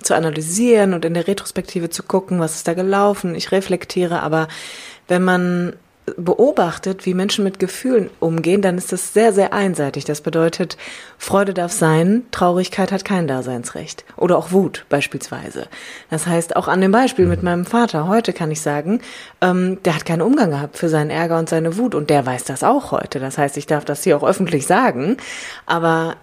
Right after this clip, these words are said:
Speaker 1: das festzustellen, dass nie ein Umgang gelehrt wurde, wie ich mit Gefühlen umzugehen ka-, han-, kann oder auch habe, das ist,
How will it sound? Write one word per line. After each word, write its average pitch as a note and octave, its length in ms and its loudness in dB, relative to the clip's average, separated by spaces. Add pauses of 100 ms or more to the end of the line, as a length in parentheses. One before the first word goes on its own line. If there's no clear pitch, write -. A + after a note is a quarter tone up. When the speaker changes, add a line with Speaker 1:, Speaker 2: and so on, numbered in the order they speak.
(140)
Speaker 1:
das A3+ 200 2
festzustellen, D3+ 840 -4
dass D#3 240 -6
nie A#3+ 480 4 (560)
ein F#3+ 160 0
Umgang A3 460 4
gelehrt G3+ 500 0
wurde, E3 380 2
wie F#3+ 100 0
ich G#3 160 -2
mit F#3 160 -2
Gefühlen A#3 480 -2
umzugehen D3 840 -2 (200)
ka-, - 240 -6 (300)
han-, A3+ 500 0
kann A3+ 240 2
oder C#3 180 0
auch - 160 -10
habe, F3 380 -2
das D3+ 240 -2
ist, E3 220 -6